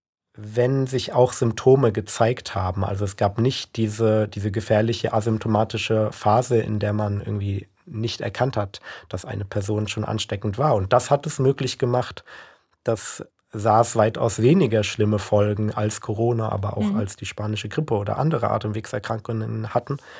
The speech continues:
Speaker 1: weil eben Erkrankungen schnell erkannt werden konnten, isoliert werden konnten,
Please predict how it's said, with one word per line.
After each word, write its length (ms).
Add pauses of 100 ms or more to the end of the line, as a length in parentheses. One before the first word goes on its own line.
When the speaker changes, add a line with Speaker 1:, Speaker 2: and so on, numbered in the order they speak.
(580)
Speaker 1:
weil 600
eben 640 (180)
Erkrankungen 600
schnell 220
erkannt 500
werden 260
konnten, 460
isoliert 500
werden 240
konnten, 460